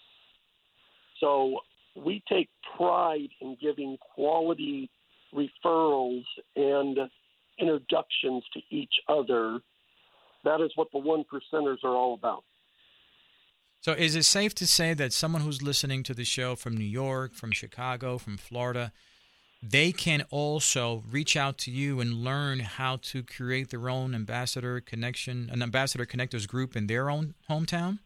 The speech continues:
Speaker 1: Yes, and it's, with me being a West Coast guy, very interested in talking to someone out in Nevada, out in California on Highway one,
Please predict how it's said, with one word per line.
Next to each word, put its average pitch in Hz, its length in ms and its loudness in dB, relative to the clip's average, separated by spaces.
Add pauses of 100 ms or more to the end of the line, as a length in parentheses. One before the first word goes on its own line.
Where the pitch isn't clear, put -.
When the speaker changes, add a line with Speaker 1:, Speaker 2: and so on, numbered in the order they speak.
(1200)
Speaker 1:
Yes, 165 260 2 (120)
and 143 200 4
it's, 139 140 2 (460)
with - 180 0
me 208 240 2
being 185 200 4
a 156 60 4
West 175 280 2 (100)
Coast 147 220 -6 (120)
guy, 131 440 0 (540)
very 208 300 4
interested 156 600 -6
in 139 100 -6
talking 156 420 -2
to 139 100 -4 (100)
someone 147 300 -2 (100)
out 151 180 0
in 139 100 -6
Nevada, 156 640 2 (600)
out 156 300 2
in 143 140 -6 (100)
California 165 840 0 (140)
on 139 340 -4 (140)
Highway 160 560 2
one, 156 580 2